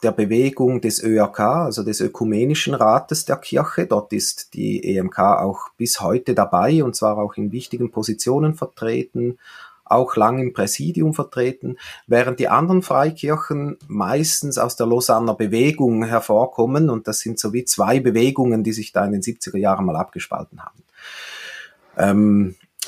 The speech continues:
die E M K in der Schweiz ist auch die einzige Kirche, die im, im Verband der Landeskirchen, ähm, dabei ist und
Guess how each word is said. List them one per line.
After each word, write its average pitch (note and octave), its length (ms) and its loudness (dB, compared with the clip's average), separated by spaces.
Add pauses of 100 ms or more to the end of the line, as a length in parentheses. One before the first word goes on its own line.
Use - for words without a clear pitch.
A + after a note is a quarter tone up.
(280)
die F#2+ 560 -2
E G#2 140 -2
M G2+ 120 2
K G2+ 180 2
in G#2+ 60 0
der G#2 80 -2
Schweiz - 300 0
ist F#2 100 -4
auch G#2 80 -6
die - 160 -4
einzige B2+ 460 0
Kirche, A2 400 -2
die G#2 340 0
im, F#2 460 0 (1080)
im - 240 -8
Verband G2 460 0
der G2+ 80 4
Landeskirchen, C#3 1000 -2
ähm, B2 480 0 (260)
dabei A2+ 360 2
ist - 640 -2 (320)
und F#2+ 800 -6